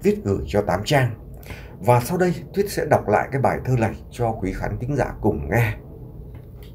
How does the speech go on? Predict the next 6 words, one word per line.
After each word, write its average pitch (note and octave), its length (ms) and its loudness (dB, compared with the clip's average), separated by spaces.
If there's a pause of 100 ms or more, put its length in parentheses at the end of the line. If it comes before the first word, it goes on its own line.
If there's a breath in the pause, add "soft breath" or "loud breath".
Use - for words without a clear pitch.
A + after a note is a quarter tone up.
(1200 loud breath)
Bài A#2 400 6
thơ F#3+ 200 2
tình E2+ 420 0
anh D#3+ 180 0
viết F#3+ 200 0
gửi G#2 340 2